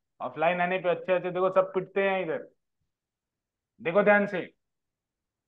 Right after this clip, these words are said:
object is thrown in upward direction, इसका solution क्या होगा? तो पहले जो data दिया, दिया हो वो लिखा करो, ठीक है,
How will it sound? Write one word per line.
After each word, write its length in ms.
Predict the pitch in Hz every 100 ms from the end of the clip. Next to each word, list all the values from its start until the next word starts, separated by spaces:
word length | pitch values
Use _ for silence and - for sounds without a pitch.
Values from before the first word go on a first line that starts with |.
| _
object 440 | 156 170 156 202 208
is 100 | 208
thrown 320 | 202 202 202
in 120 | 202
upward 360 | 196 196 202 202
direction, 460 | 202 196 - 170 123 _ _ _ _ _ _ 147
इसका 220 | 151 196
solution 520 | - 196 185 202 202
क्या 140 | 190 185
होगा? 240 | 165 131 80 - _ _ _ _ _ -
तो 40 |
पहले 300 | 143 170 202
जो 180 | 165 202
data 380 | 202 190 190 202
दिया, 240 | 196 208
दिया 480 | 202 196 147 180 202
हो 160 | 190 214
वो 80 | 208
लिखा 340 | 175 175 185
करो, 300 | 180 117 95 _ _ _ _ _ _ _
ठीक 140 | 151
है, 200 | 190 202